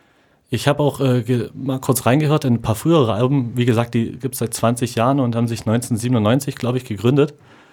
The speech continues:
Äh, kommen aus San Francisco und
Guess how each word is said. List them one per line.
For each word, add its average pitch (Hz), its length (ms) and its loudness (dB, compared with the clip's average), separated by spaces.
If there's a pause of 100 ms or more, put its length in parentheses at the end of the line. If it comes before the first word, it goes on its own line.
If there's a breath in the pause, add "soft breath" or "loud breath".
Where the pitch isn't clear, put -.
(340 soft breath)
Äh, 110 340 2
kommen 135 220 0
aus 120 100 -4
San 143 140 -2
Francisco 147 600 0 (300 loud breath)
und 120 300 0